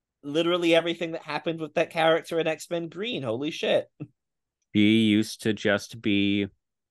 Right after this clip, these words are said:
Speaker 2: a character that would be in all the background shots like Dupe because there's a unique visual thing. And yeah,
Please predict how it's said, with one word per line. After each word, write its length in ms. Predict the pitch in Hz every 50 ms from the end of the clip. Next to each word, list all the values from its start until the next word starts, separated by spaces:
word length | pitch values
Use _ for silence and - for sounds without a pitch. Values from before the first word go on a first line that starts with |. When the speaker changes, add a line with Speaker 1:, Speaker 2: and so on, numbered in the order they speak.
| _ _ -
Speaker 2:
a 80 | 107 104
character 800 | - - 110 98 98 98 104 - _ - 107 101 98 98 101 98
that 160 | 101 98 90
would 340 | 90 98 98 95 90 90 92 _ _ _
be 180 | - 101 98 98
in 100 | 101 101
all 160 | 98 98 101
the 100 | 98 98
background 640 | - - 98 95 101 - - 95 85 85 87 90 87
shots 520 | - - 92 85 85 87 87 - - -
like 280 | 101 95 90 85 95 90
Dupe 440 | - 101 101 101 92 85 - - - _ -
because 840 | - 85 - - 98 90 85 85 85 82 82 - - - - - _ _ _ _ _ _ _ _ _ _ -
there's 260 | - 87 90 90 85
a 60 | - 90
unique 400 | 90 98 98 95 95 92 - -
visual 520 | 98 95 101 95 - 110 104 101 101 101
thing. 600 | - - - 113 113 101 85 80 82 82 80 82 _ _ _ _
And 580 | - 90 87 82 85 85 85 85 87 90 87 - - _ _ _ _ _ _ _ _ _ _ _ _ _
yeah, 300 | - 98 104 101 101 90